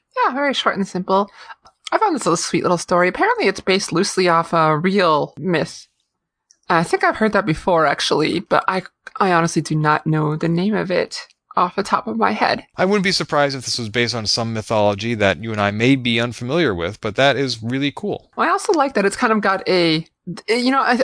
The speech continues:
Speaker 1: we kind of change our stories somewhat through time, slightly. I mean, it just, just happens in real life. I, of course, I can't think of any examples off the top of my head,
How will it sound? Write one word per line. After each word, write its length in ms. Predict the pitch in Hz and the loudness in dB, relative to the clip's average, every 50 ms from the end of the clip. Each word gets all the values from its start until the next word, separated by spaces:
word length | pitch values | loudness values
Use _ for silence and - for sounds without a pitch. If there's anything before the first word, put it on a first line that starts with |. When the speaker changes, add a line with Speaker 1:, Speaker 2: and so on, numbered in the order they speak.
| - 220 | 0 0
Speaker 1:
we 160 | 208 226 226 | 0 0 0
kind 220 | 226 - - 339 311 | 0 0 0 0 0
of 160 | 277 - - - - | 0 -2 -6 -16 -10
change 460 | - - - - 220 196 190 196 196 202 | -6 -4 -2 0 0 2 2 2 2 0
our 80 | 190 | 0
stories 880 | 180 - - 190 175 175 175 180 185 190 190 - - - - - - _ _ _ _ _ _ _ _ _ _ _ _ _ - | -2 -2 -2 0 2 2 2 2 2 0 -2 -4 -4 -6 -8 -10 -12 _ _ _ _ _ _ _ _ _ _ _ _ _ -10
somewhat 540 | - - 233 202 190 185 185 185 185 - _ _ _ _ _ | -6 -4 -2 -2 0 0 0 0 0 -2 _ _ _ _ _
through 180 | - 208 202 202 | -2 0 0 0
time, 480 | 202 - - 190 185 185 185 196 208 - _ _ _ _ _ _ _ _ _ _ _ _ _ _ | 0 0 0 0 0 0 0 -2 -6 -8 _ _ _ _ _ _ _ _ _ _ _ _ _ _
slightly. 600 | - - - 202 185 185 - 185 196 202 202 _ _ _ _ _ _ _ _ _ _ _ - | -10 -4 -2 0 0 0 0 0 -2 -2 -4 _ _ _ _ _ _ _ _ _ _ _ -6
I 60 | - | -4
mean, 80 | - - - | -2 -2 -2
it 120 | 147 202 | -2 0
just, 140 | 190 196 - | 0 0 0
just 140 | 214 190 - | 0 -2 0
happens 340 | 202 214 208 185 175 170 | -2 -2 0 0 0 0
in 80 | 170 156 | 0 0
real 160 | 156 165 165 | 2 2 2
life. 240 | 165 165 - - - | 2 0 0 0 -2
I, 80 | 165 175 - - | -4 -4 -4 -4
of 120 | - 165 - | -6 -6 -2
course, 240 | - - 160 156 - | 0 0 0 0 0
I 40 | |
can't 260 | 160 - 165 156 - - | 0 0 0 -2 -2 -2
think 160 | 160 - - | -4 -4 -4
of 100 | 170 - | -2 0
any 140 | 165 160 156 | 2 2 2
examples 500 | 156 156 - 196 190 190 - 180 170 175 | 2 2 2 0 2 2 2 0 2 0
off 140 | 165 - | -2 -2
the 60 | - - | -2 -4
top 100 | - - | -2 0
of 40 | |
my 80 | - 165 | 2 2
head, 280 | 175 175 175 170 175 | 4 4 2 0 -2